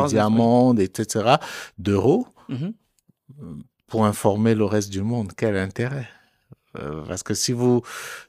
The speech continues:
Speaker 1: admettez le fait que ce qui structure les relations dans la vie,
Speaker 2: Mhm.
Speaker 1: hein, de manière générale, ce sont les intérêts,
Speaker 2: On est d'accord.
Speaker 1: vous comprenez que pour les États, c'est la même démarche. Ça veut dire que même en tant qu'individu, ce qui vous amène à poser un acte,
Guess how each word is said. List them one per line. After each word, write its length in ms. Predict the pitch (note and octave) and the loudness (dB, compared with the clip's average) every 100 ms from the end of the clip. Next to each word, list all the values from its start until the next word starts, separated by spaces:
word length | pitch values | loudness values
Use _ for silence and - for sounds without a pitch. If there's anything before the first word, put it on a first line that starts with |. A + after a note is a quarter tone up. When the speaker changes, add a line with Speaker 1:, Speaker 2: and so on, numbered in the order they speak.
| - G2 | -4 0
Speaker 1:
admettez 460 | G2+ G2+ G2 A#2 | 2 2 0 0
le 140 | A2+ G#2 | 0 0
fait 280 | - A#2 - | 0 -2 0
que 120 | A2 | -4
ce 100 | - | -2
qui 120 | A2 | -2
structure 800 | - - - F#2+ - C#3+ B2 F#2+ | -4 -4 -6 -6 -4 -2 0 0
les 120 | F#2 | -2
relations 680 | F#2+ F#2 F#2 - A#2 G#2 F2+ | -2 -2 0 0 0 -2 -6
dans 260 | F2 G2+ A2 | 2 4 6
la 140 | G2+ | 6
vie, 300 | G#2+ E3 C#3+ | 4 -2 0
Speaker 2:
Mhm. 80 | F#2+ | -2
Speaker 1:
hein, 160 | C3 D#3+ | -2 -2
de 100 | G#2 | -2
manière 360 | F#2 F2+ G2+ G#2 | 0 2 0 0
générale, 420 | F#2+ F#2 G2+ G#2 | -4 -2 0 -2
ce 100 | F2 | -6
sont 240 | - F#2+ | -4 -4
les 220 | F#2 E2+ | -2 -2
intérêts, 540 | F#2 F#2 E2 E2 G#2+ E3 - | -2 -2 -2 -2 -4 -6 -10
Speaker 2:
On 60 | |
est 80 | A2+ | -10
d'accord. 240 | A2 - D3 - | -10 -14 -18 -12
Speaker 1:
vous 160 | E2+ | -8
comprenez 440 | F#2+ G2 - G2 G#2 | 0 0 0 -2 0
que 100 | G2+ | -2
pour 300 | - G2 F#2+ | -4 0 0
les 200 | F2 F2+ | 0 -2
États, 220 | E2+ G#2 | -2 -4
c'est 160 | - E2+ | -2 -4
la 140 | F2 | -2
même 200 | F#2+ F#2+ | -2 0
démarche. 440 | G2 C3 C#3+ G2 | 0 -2 -2 -4
Ça 100 | - | -4
veut 60 | F#2+ | 0
dire 200 | G#2 G2+ | 0 0
que 100 | G#2+ | -2
même 340 | F#2+ G#2+ C#3 | 2 2 4
en 100 | A#2 | 2
tant 200 | G#2+ A2 | 0 -4
qu'individu, 720 | A2 G2+ F#2 F2+ F#2+ F#2 C3 F#3 - - - | -2 -4 -4 -6 -8 -6 -6 -8 -14 -18 -10
ce 120 | - | -6
qui 160 | G2 A2 | -4 -4
vous 260 | G#2+ G#2+ | -2 2
amène 360 | G#2 G#2 A2+ A2 | 2 2 0 0
à 100 | F#2 | -2
poser 480 | - G2+ F#2+ G2 A2 | -2 -2 -2 0 2
un 280 | G2 F2+ G2+ | 2 -2 -2
acte, 400 | D#3+ - - | -2 -4 -18